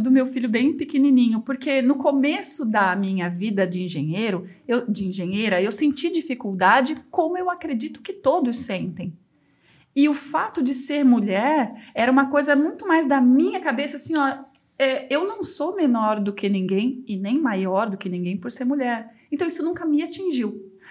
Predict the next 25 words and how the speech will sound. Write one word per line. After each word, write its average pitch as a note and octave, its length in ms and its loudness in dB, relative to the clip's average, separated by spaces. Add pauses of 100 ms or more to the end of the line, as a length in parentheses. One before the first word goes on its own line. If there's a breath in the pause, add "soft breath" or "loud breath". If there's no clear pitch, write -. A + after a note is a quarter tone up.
(220 loud breath)
Agora C#4+ 340 4
sim, E4+ 420 2
assédio B3 500 2
no B3 80 2
trabalho, G#3 760 2
sim, D#4 520 0
existe, A3+ 600 -2
como D#4 220 0
existe F4 380 -4
em F4+ 120 -4
qualquer E4+ 320 -2
outro, E4+ 280 -4
outra D4+ 360 -2
parte C#4 300 0
da D4 100 2
vida, B3+ 380 0
e D4+ 80 -2
a D#4 60 -4
gente C#4+ 280 -6
tem C#4+ 140 -6
que C4+ 80 -6
saber C4 200 0
lidar B3+ 200 2
com C#4 160 0
isso. B3 180 0